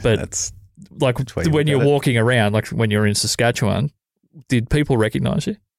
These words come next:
Speaker 2: Oh, it's not very often. Like, there was, there was a couple, like, the diehard fans obviously knew.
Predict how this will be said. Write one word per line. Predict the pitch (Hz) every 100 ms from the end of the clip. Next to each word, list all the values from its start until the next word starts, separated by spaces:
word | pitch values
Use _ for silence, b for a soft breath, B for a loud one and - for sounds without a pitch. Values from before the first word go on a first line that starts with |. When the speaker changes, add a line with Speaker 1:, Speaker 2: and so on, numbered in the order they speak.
| _ - -
Speaker 2:
Oh, | 117 117 113 113 113
it's | 113 - - - - - - _ -
not | 135 160
very | 104 104 92
often. | 90 95 - 95 98 -
Like, | 98 92 - _ -
there | 120
was, | 160 117
there | - 120
was | 113
a | 101
couple, | 104 98
like, | 98 92
the | 92
diehard | 92 95 95 92
fans | 95 95 92
obviously | 92 90 95
knew. | 92 92 92